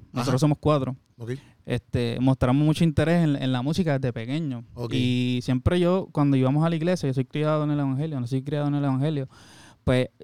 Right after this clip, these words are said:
Speaker 1: nosotros siempre estábamos imitando a los músicos.
Speaker 2: Ok.
Speaker 1: Entonces, de ahí empieza
Speaker 2: <laughs>
Speaker 1: todo, todo ese, todo ese deseo, toda esa
Speaker 2: Ok.
Speaker 1: pasión. Entonces,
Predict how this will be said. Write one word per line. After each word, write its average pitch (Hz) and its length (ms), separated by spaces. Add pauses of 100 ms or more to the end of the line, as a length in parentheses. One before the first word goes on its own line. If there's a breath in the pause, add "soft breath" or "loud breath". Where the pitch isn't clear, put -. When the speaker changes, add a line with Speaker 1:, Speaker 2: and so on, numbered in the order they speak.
(280)
Speaker 1:
nosotros 139 360
siempre 160 160
estábamos 175 380
imitando 175 420
a - 20
los 127 100
músicos. 127 440 (400)
Speaker 2:
Ok. 127 280 (520)
Speaker 1:
Entonces, 131 480 (360 soft breath)
de 127 120
ahí 123 180
empieza 156 340
Speaker 2:
<laughs> - 20
Speaker 1:
todo, 151 320
todo 143 220
ese, 151 380
todo 139 160
ese 147 160
deseo, 156 600
toda 135 140
esa 151 140
Speaker 2:
Ok. 127 60
Speaker 1:
pasión. 170 680
Entonces, 131 560